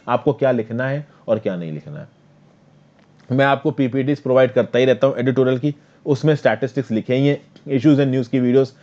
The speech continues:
आपके लिए अवेलेबल हैं ही। कभी भी आप इन वीडियोज़ पे वापस आके, इनको देख के, फास्ट फॉरवर्ड करके अपने नोट्स के वो स्टैटिस्टिक्स इनकॉर्पोरेट कर सकते हो, कोई बड़ी बात नहीं है। But ब्लाइंडली नोट मत बनाओ।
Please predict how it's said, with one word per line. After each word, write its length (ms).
आपके 220
लिए 100
अवेलेबल 300
हैं 140
ही। 180
कभी 220
भी 80
आप 220
इन 120
वीडियोज़ 340
पे 60
वापस 400
आके, 360
इनको 280
देख 320
के, 100
फास्ट 340
फॉरवर्ड 300
करके 280
अपने 340
नोट्स 260
के 200
वो 100
स्टैटिस्टिक्स 720
इनकॉर्पोरेट 500
कर 120
सकते 320
हो, 100
कोई 200
बड़ी 200
बात 180
नहीं 100
है। 60
But 120
ब्लाइंडली 500
नोट 280
मत 120
बनाओ। 340